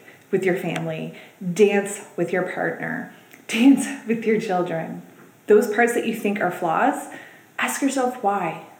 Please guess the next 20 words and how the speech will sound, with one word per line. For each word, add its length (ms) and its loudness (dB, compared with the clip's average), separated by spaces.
Was 140 2
it 80 -4
from 140 0
a 40 0
nasty 360 0
comment 420 0
someone 320 -4
made 200 -4
to 140 -8
you 180 -2
in 120 -8
the 60 -2
past? 580 -8
If 120 -6
so, 300 2
remember, 560 6
that's 240 -2
their 240 2
own 160 6
issue. 580 -2